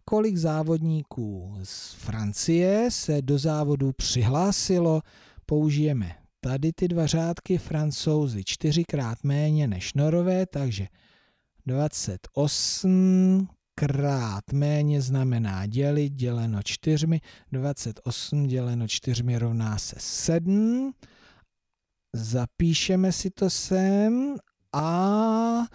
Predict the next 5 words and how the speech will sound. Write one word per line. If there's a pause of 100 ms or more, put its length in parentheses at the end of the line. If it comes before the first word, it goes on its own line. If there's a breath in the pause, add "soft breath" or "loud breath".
(420 loud breath)
navrhneme
si
nějakou
odpověď. (340 loud breath)
Otázka,